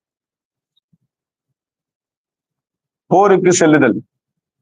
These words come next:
இந்த நாட்டுக்கு ஃபர்ஸ்ட் இந்த ஆணிரை கவர போனால அவன் என்ன பண்றான்? போருக்கு போறான். இவன் அடுத்து இவன் என்ன செய்வான்? ஃபர்ஸ்ட் ஆணிரை கவர்ந்தான் இல்லையா, அவன் இப்ப போருக்கு போறான். ஏன்னா அவன் திரும்பி கூட்டி போயிட்டான்.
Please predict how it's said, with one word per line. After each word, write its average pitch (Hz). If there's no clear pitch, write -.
இந்த 156
நாட்டுக்கு 185
ஃபர்ஸ்ட் 196
இந்த 202
ஆணிரை 202
கவர 185
போனால 180
அவன் 175
என்ன 185
பண்றான்? 160
போருக்கு 208
போறான். 135
இவன் 180
அடுத்து 170
இவன் 214
என்ன 202
செய்வான்? 147
ஃபர்ஸ்ட் 135
ஆணிரை 196
கவர்ந்தான் 175
இல்லையா, 170
அவன் 170
இப்ப 165
போருக்கு 180
போறான். 143
ஏன்னா 170
அவன் 175
திரும்பி 202
கூட்டி 175
போயிட்டான். 139